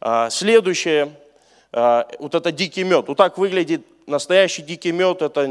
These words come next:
не в баночке, как мы щас покупаем. Ну так, чтобы вам было представление, вообще, что он ел. А, я один рецепт нашел на интернете с <laughs> саранчой. А, это, кстати,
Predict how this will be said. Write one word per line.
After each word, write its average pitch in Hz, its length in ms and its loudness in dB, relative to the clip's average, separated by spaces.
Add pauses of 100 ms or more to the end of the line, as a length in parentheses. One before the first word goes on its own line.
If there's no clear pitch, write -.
(120)
не 135 160 -8
в 135 80 -10
баночке, 165 460 0
как 139 180 -6
мы 143 100 -6
щас 147 220 -2
покупаем. 151 640 -2 (400)
Ну 196 100 2
так, 226 180 2
чтобы 196 200 0
вам 208 180 4
было 196 200 2
представление, 202 840 0 (320)
вообще, 156 280 0
что 220 380 2
он 196 80 -4
ел. 156 320 -2 (540)
А, 131 420 4 (600)
я 147 120 4
один 160 240 2
рецепт 170 400 2
нашел 139 580 -2 (680)
на 127 180 -4
интернете 139 640 -4 (1120)
с - 340 -6 (460)
<laughs> - 460 -20
саранчой. 147 680 -2 (720)
А, 110 380 -2
это, 143 240 0
кстати, 170 480 0